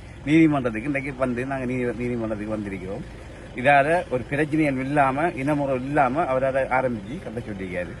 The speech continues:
அதுக்காக நாங்க எல்லோரும் வந்து தமிழ் பாதை அது, அதுல எந்த ஒரு ஆக்களும் அதுல இல்ல. ஆந்திர சந்தி அது, ஆந்திர சந்தி ஏன்னா நாங்க, எங்களுக்கு, எனக்கு இப்ப அறுபது வயதாக போது இதுக்கு முதல் உருவாக்கப்பட்ட சந்தி தான் அது.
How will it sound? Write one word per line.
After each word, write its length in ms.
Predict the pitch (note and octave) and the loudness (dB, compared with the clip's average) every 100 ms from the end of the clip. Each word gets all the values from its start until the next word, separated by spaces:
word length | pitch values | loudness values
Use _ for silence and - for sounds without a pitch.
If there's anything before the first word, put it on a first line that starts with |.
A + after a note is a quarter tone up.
| - - - - | -14 -16 -16 -6
அதுக்காக 520 | A2 A#2 A#2+ A#2 C#3 B2 | -4 2 2 4 0 -2
நாங்க 200 | A#2 A2 | -2 -2
எல்லோரும் 340 | A2+ A#2 A2 | 0 0 0
வந்து 200 | A#2 G#2+ | -4 0
தமிழ் 180 | C#3+ G3+ | 2 2
பாதை 380 | E3 D#3+ G#2 G2 | 4 4 4 -2
அது, 100 | - - - | -6 -12 -2
அதுல 180 | A#2+ E3 | 0 2
எந்த 220 | E3 F3 | 4 4
ஒரு 140 | E3+ | 4
ஆக்களும் 340 | D3+ D3+ C#3+ E3 | 4 4 2 0
அதுல 220 | D#3+ D3+ | 0 -2
இல்ல. 240 | D3 B2 - - - - | -2 -4 -8 -14 -16 -8
ஆந்திர 380 | - D#3 F3+ F#3 | 2 4 4 2
சந்தி 360 | E3 D#3+ D#3 A#2+ | 2 2 4 2
அது, 160 | G2 D#2+ | 0 0
ஆந்திர 280 | B2+ E3 E3+ | 2 4 4
சந்தி 280 | D#3+ D3+ C#3+ | 4 2 0
ஏன்னா 300 | C#3 E3 F3 | 0 2 2
நாங்க, 400 | D#3+ D3 D#3+ D#3 | 2 2 2 2
எங்களுக்கு, 360 | E3 E3 D3 | 4 4 2
எனக்கு 180 | D3+ D#3+ | 0 0
இப்ப 140 | D#3 | 4
அறுபது 260 | C#3 D3+ D#3 | 4 4 0
வயதாக 340 | D3 D3 D3 | 0 2 2
போது 200 | C#3 E3 G3+ - - - | 2 -2 -2 -6 -10 -4
இதுக்கு 200 | D3 D3 | -2 2
முதல் 260 | E3+ F#3+ | 4 4
உருவாக்கப்பட்ட 760 | F#3 E3 D#3+ D3+ C#3+ C3+ C3 B2 A2+ - - | 2 6 6 6 2 2 2 2 -4 -12 -6
சந்தி 260 | C3 D3 | 0 4
தான் 180 | D#3+ F3 | 6 6
அது. 180 | C#3 | 2